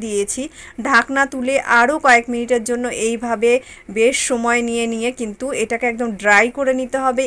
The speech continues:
একটু চিনি অ্যাড করে দিলাম যাতে স্বাদের ব্যালেন্সটা থাকে।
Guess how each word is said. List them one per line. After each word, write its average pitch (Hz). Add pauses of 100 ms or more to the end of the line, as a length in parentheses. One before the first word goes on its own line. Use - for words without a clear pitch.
(120)
একটু 208 (120)
চিনি 226
অ্যাড 254 (100)
করে 254
দিলাম 247 (140)
যাতে 226 (100)
স্বাদের 226
ব্যালেন্সটা 220 (120)
থাকে। 240